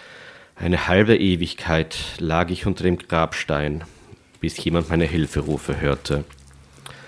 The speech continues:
Als der Krankenwagen und die Feuerwehr kamen, wurde ich bewusstlos. Im Krankenhaus wurde ich sofort operiert und schwebte noch wochenlang in Lebensgefahr.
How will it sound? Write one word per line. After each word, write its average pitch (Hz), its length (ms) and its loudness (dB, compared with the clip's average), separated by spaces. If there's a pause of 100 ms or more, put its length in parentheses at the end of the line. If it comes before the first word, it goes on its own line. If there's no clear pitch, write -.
(480)
Als - 180 -10
der - 120 2
Krankenwagen 85 720 2
und 87 140 0
die 92 60 0
Feuerwehr 87 440 2
kamen, 87 520 0 (1040)
wurde 73 220 0
ich - 120 -4
bewusstlos. - 840 -6 (1300)
Im 95 100 0
Krankenhaus 101 640 6
wurde 95 160 4
ich - 80 -2
sofort 101 360 2
operiert 98 520 2
und 87 80 -4
schwebte - 340 -2
noch 87 220 2
wochenlang 80 460 2
in 73 80 0
Lebensgefahr. 71 760 -4